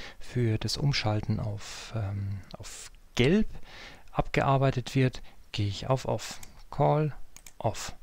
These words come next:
Das heißt, er geht sofort auf Gelb und dann geht er entsprechend auf, ähm, den Red-Red-Zustand, um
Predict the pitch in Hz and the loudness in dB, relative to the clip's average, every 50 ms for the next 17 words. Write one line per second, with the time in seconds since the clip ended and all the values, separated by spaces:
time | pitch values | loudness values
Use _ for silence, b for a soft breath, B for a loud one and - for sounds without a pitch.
0 | B B B B - - - 110 - - 107 - - - - 113 - - 127 117 | B B B B -10 -6 -6 -4 -2 -2 -4 -4 -6 -4 -4 -4 -2 0 0 0
1 | - - - - - - - 120 117 147 214 262 - - - B B B B B | 0 0 -6 -8 -6 2 4 6 8 8 6 6 4 -2 -8 B B B B B
2 | B B B B B B - 139 127 - - - 127 117 127 127 113 - 127 - | B B B B B B 2 2 2 2 4 4 6 6 6 4 4 0 -2 0
3 | 120 120 123 110 - - - 113 - - - 113 110 - - 107 104 104 98 - | 0 0 0 0 0 -2 -2 -4 -2 0 -2 -2 -2 0 0 0 0 0 0 -4
4 | - - - - b b b b b b b b - - 120 110 107 104 101 101 | -8 -12 -12 -12 b b b b b b b b -2 0 0 2 2 2 0 0
5 | - 107 104 101 101 - - 107 107 - - 165 170 - - - 156 151 - - | -2 -2 -2 -2 -2 0 2 2 2 6 6 6 6 4 2 0 2 2 2 4
6 | - 131 127 127 131 - B B B B B B B - - - 151 147 147 | 4 4 4 4 2 0 B B B B B B B -8 0 4 4 6 6